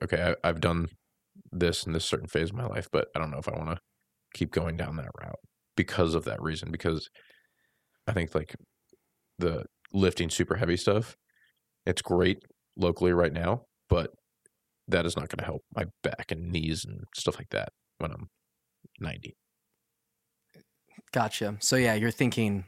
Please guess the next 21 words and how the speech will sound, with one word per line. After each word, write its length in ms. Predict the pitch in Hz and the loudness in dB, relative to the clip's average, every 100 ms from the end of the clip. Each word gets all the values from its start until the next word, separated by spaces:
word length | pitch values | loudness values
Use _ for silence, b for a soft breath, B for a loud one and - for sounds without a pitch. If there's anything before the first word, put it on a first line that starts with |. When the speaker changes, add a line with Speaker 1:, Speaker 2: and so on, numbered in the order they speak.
| - | -4
Speaker 2:
long-term 800 | 110 107 104 101 - 98 87 90 - _ _ _ _ _ - | 4 4 4 2 0 -2 -4 -8 -12 _ _ _ _ _ -4
in 120 | 107 | -2
your 120 | 82 | -2
health 400 | - 67 - - _ - | -2 -2 -4 -12 _ -4
Speaker 1:
Mm-hmm. 300 | 90 92 90 | 0 2 0
Speaker 2:
of 340 | 92 85 - _ _ _ _ - | -2 -6 -14 _ _ _ _ -2
what 180 | 120 | 0
should 140 | - 135 | 2 2
I 100 | 110 | 2
start 340 | - 117 101 | 2 2 0
doing 460 | 104 107 101 98 98 B B B - | 0 2 2 -2 -4 B B B -4
where 500 | - 107 95 98 95 - _ _ _ - | 2 2 2 0 -4 -14 _ _ _ -4
when 200 | 113 107 | 0 2
I 140 | 107 110 | 2 2
am 500 | 110 110 107 104 98 - _ | 2 2 2 2 0 -8 _
older 540 | 123 120 113 107 101 98 | 4 6 4 4 2 0
and 80 | 117 | 0
at 100 | 107 | 0
a 80 | 101 _ - | -2 _ 0
state 520 | - - 123 110 110 | 2 4 4 2 0
where 440 | 110 104 98 98 | 2 2 2 -2